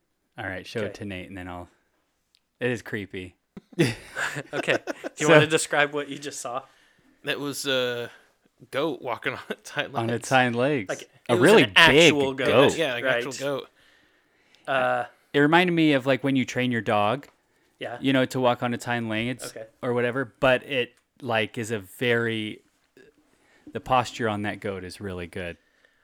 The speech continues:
Speaker 2: I'll
Speaker 1: Really
Speaker 2: put
Speaker 1: straight up and down.
Speaker 2: I'm gonna put, uh, these pictures all on the website on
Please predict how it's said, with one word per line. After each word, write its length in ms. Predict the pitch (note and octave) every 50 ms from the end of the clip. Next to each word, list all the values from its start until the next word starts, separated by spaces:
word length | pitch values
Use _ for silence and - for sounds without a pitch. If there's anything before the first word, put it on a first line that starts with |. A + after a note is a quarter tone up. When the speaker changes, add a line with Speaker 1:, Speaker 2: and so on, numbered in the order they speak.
| _ _ _ -
Speaker 2:
I'll 80 | C#3+ A#2+
Speaker 1:
Really 200 | B2 A#2+ A2 G#2
Speaker 2:
put 60 | G#2
Speaker 1:
straight 320 | - - - B2+ G#2+ G2 G2
up 160 | F#2+ F2+ -
and 120 | G2 F2+ E2+
down. 360 | F#2+ F2+ F2 F2 F2 F2 F2 - _ _ _ _ _ -
Speaker 2:
I'm 120 | - D#3 F3+
gonna 120 | F#3 F3+
put, 460 | - - - E3 D#3 - - _ _ -
uh, 320 | - B2+ B2+ A#2+ A#2+ A#2 A2 - _ _ _ _ _ _ _ _ _ _ _ _ _ F#3 C#3+
these 240 | C3 C3 C3 B2 -
pictures 400 | - - C#3 - - C3 A#2 A#2+
all 220 | A#2 A#2+ B2 A#2
on 160 | A#2 A#2+ A#2
the 80 | A#2 A2
website 540 | A#2 A2+ A#2 A#2+ - - B2+ A#2+ A#2 A#2+ - - A#2
on 300 | A#2 A2+ A2 A2 A2